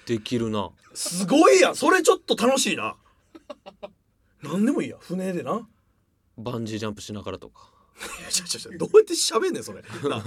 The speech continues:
Speaker 1: <laughs>
Speaker 2: 二人お前同時に飛ぶんか、お前。上行って下行ってん時どうやって喋んねん、それを。
Speaker 1: まあ、野外でも全然あるやろ。
Speaker 2: っ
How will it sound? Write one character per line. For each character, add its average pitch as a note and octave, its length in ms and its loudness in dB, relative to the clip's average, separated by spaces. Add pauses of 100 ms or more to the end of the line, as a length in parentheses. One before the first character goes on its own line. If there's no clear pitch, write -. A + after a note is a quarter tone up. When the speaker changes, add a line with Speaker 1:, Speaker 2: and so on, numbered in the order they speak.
Speaker 1:
<laughs> - 80 -14
Speaker 2:
二 D#4+ 260 2
人 C4 140 4
お D#3 60 2
前 D#3 100 2
同 E3+ 160 2
時 G3 80 -2
に G#3+ 60 0
飛 B3+ 120 4
ぶ B3+ 80 4
ん A3 60 -2
か、 A2+ 60 -6
お G#2+ 60 -6
前。 G2 160 -12 (160)
上 C4 200 -2
行 C#4+ 80 -2
っ - 20 -16
て G3 100 -4
下 - 160 4
行 G#3 80 2
っ - 20 -16
て E3+ 80 -4
ん - 20 -10
時 A#2+ 160 -10
ど - 80 -10
う - 80 -14
や - 80 6
っ - 20 4
て - 140 -6
喋 - 260 2
ん - 40 -12
ね F3 60 0
ん、 - 40 -8
そ A2+ 100 -8
れ G#2 100 -8
を。 F#2 80 -8
Speaker 1:
ま C#3+ 100 6
あ、 - 20 6
野 E3+ 180 8
外 D3+ 180 6
で A#2 60 0
も G#2+ 100 0
全 G#2+ 200 -4
然 G#2 160 -4
あ G2+ 60 -4
る F#2+ 80 -6
や F2 80 -12
ろ。 - 100 -20
Speaker 2:
っ - 20 -20